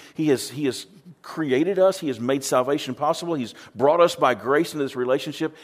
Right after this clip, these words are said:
and now he wants to have this relationship with us. He wants us to be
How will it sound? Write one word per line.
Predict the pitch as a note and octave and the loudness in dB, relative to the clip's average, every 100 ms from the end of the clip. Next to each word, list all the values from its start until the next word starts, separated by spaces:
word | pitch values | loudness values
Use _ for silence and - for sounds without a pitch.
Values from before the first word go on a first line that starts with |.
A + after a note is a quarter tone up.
| - | -10
and | A#2 A#2+ | -6 -2
now | C#3 D#3+ | 0 -2
he | D3 | -4
wants | C3+ C3+ C3 | -6 -6 -6
to | C3 | -10
have | A2 C3 B2+ | -6 -6 -6
this | B2 - | -8 -10
relationship | A2 A2 A#2 A#2+ G#2 A2+ G#2+ - - | -8 -6 -6 -8 -12 -10 -12 -14 -12
with | A2 B2 - | -2 -2 0
us. | G2 F#2 | -4 -4
He | A#2+ | -10
wants | B2 B2+ C3+ | -6 -4 -4
us | - | -6
to | A#2 | -8
be | B2 | -8